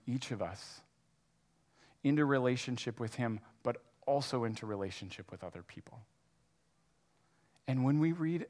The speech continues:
and live the Bible well, people notice. You shine the light of Christ that is a power and an authority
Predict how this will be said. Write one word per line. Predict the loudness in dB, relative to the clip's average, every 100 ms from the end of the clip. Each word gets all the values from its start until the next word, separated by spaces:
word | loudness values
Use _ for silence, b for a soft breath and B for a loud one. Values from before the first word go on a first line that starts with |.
| -12 _ -6
and | -2 0
live | 2 2
the | 2
Bible | 4 4 2
well, | 0 -2 -2 -6 -16 _ _ _ _ _ _ _ _
people | -10 -8 -8 -8
notice. | -8 -8 -16 -16 -16 -16 _ _ _ _ _ _ _ _ _ _ _ _ _ _ _ _ _
You | 2 4
shine | 4 6 6 8
the |
light | 10 10
of | 10
Christ | 8 8 8 2
that | -4 -2
is | 0 0
a |
power | 2 10 10 10 6 B B 2
and | 4
an | 4
authority | 2 4 4 4